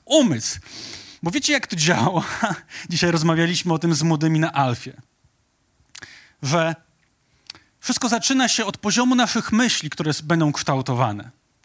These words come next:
A kiedy myśli są kształtowane, to później kształtują się nawyki. A kiedy nawyki są kształtowane, zaraz przejdziemy do tego, to kształtowany jest nasz charakter.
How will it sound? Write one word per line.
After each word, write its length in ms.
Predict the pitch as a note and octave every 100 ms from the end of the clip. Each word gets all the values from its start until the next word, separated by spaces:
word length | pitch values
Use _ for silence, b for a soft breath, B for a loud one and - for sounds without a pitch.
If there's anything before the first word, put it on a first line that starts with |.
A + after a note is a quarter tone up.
| B B B -
A 80 |
kiedy 200 | - F#3+
myśli 380 | G3 C#4 C#4 C#4
są 220 | - G#3+
kształtowane, 840 | G3+ - G3 F3+ E3 F#3 D#3 D3 F#3 B B
to 80 | G3
później 320 | - B3 C#4
kształtują 520 | - A#3+ A#3 C4+ B3+
się 160 | A#3 A#3
nawyki. 560 | A#3 G3 B3 - A#2+ E2+ - _ _ _ _ _ _ _ B B -
A 80 |
kiedy 340 | - C4 A#3 A3+ -
nawyki 460 | A#3 A3+ E4 C4+
są 180 | A#3 A3+
kształtowane, 840 | - - G3+ F3+ E3+ F#3 D3 A#2+ C#3 _ _ -
zaraz 240 | D#3 D3+
przejdziemy 460 | C#3+ - D#3 E3+ B2
do 100 | B2
tego, 300 | A#2 A#2+ D3 B B _
to 200 | G#3 G#3 B B B _ _ _ _ _ _ _ -
kształtowany 600 | - A3+ A3 G#3+ A#3+ A#3+
jest 380 | A#3+ - - -
nasz 180 | G#3 -
charakter. 680 | A3+ A3+ G#3+ - A#2 -